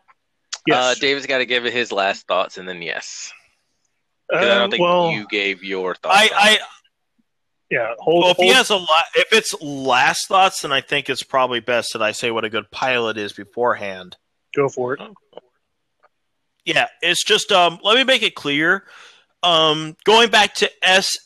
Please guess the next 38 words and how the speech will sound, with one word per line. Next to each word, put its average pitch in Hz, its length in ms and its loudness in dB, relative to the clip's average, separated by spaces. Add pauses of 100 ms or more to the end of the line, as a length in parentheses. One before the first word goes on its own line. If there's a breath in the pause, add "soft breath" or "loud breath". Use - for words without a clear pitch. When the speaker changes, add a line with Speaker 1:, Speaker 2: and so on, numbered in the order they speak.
(120)
Speaker 3:
S 170 240 2
F 180 220 0
Debris 139 760 -2 (280)
standards 160 960 -2 (400)
for, 143 320 4
um, 123 420 4
ratings, 151 600 0 (800 soft breath)
which 180 240 0
is, 190 160 2
as 165 140 -6
he - 180 2
points 220 360 2
it 180 60 0
out, 165 140 2
he 202 140 0
uses 202 520 -2
a 151 140 2
zero 165 380 2
to - 100 -12
ten 139 320 -4
scale. - 540 -4 (400 soft breath)
Zero 220 580 4
is 208 140 2
the 185 140 -2
worst 151 360 0
of 160 80 -2
the 143 80 0
worst. 127 320 -2
It's 143 200 -4
like, 156 260 -2
out 151 120 2
of 156 100 -6
every 180 360 2
single 180 320 -4
episode 156 560 0
of 143 100 -2
a 131 40 -4
sh-, - 180 0